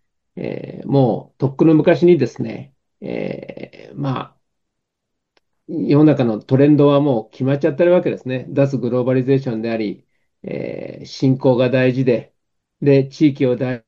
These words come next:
事にしよう。そしてイノベーションも入れていこうってことですから、まあ、言葉にすると、えー、非常に簡単です。しかしそれを一歩一歩具体的に行動していくってことになりますとね、まあ、一人じゃなかなか難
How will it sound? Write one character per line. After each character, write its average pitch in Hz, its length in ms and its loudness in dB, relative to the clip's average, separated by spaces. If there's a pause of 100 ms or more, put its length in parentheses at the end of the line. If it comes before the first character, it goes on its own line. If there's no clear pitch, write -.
事 135 160 -4
に 135 120 -2
し 123 140 -12
よ 107 120 -2
う。 87 80 -12 (760)
そ 143 40 -14
し - 80 -20
て 156 100 0
イ 147 100 4
ノ 165 120 4
ベ 170 100 6
ー 151 40 0
シ 139 80 -2
ョ - 20 2
ン 117 40 -2
も 113 40 0
入 113 60 0
れ 127 80 -2
て 139 80 0
い 135 40 -2
こ 143 100 -2
う - 20 2
っ 135 40 -12
て - 80 -12
こ - 100 -10
と - 80 -12
で - 80 -8
す - 100 -20
か - 100 -10
ら、 - 180 -8
ま - 180 -6
あ、 139 80 0
言 185 120 4
葉 226 120 6
に 185 80 6
す 143 120 0
る 120 120 0
と、 110 340 0 (480)
え 131 260 -2
ー、 117 40 -4
非 123 120 -8
常 170 180 2
に 160 320 2 (480)
簡 143 220 0
単 135 200 -2
で 113 120 -4
す。 - 200 -20
し - 40 -20
か 165 180 -2
し 135 60 -14
そ 190 100 0
れ 196 100 6
を 190 220 0 (320)
一 160 180 -6
歩 - 180 0
一 247 80 0
歩 151 280 -4 (100)
具 139 180 -2
体 185 200 4
的 190 220 0
に 180 160 -2
行 196 200 -4
動 208 220 -2
し 202 60 -18
て - 100 -10
い 202 60 -8
く 202 80 -14
っ 190 40 -12
て 214 80 -12
こ 180 120 -6
と 139 80 -6
に 127 60 -2
な 127 80 0
り 147 100 0
ま 170 80 2
す 170 80 -14
と - 100 -8
ね、 139 220 -8
ま 139 120 -4
あ、 - 20 -2
一 131 80 -10
人 202 160 2
じ 160 100 4
ゃ 127 40 4
な 113 100 -2
か 127 80 -4
な 127 100 -4
か 131 120 -2
難 131 140 -2